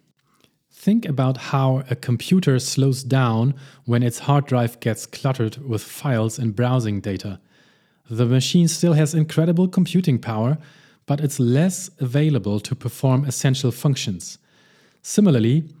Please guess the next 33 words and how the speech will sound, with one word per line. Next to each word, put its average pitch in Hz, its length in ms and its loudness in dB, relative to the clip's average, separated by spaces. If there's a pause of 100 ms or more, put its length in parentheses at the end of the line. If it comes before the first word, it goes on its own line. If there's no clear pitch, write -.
(180)
when 127 160 2
your 135 200 4
brain 139 420 2
is 131 160 -2
filled 156 320 0
with - 220 -6
clutter, 113 480 -4 (320)
like 110 320 -2
outdated 120 640 0
assumptions, 123 760 -2 (280)
negative 135 440 2
emotions, 120 640 -2 (320)
and 110 180 -4
toxic 143 460 0
thought - 500 -4
patterns, 120 520 -2 (440)
you 135 120 2
have 151 160 0
less 160 360 2
mental 151 340 2
energy 143 500 0
available 120 500 2
to - 160 -8
perform 135 640 0
what's 113 260 -6
most 127 360 0
essential. 104 580 -4 (1400)
It's 135 180 -6
like 139 220 2
we 139 160 2
all 139 240 2
automatically 147 880 0
accept 135 580 -2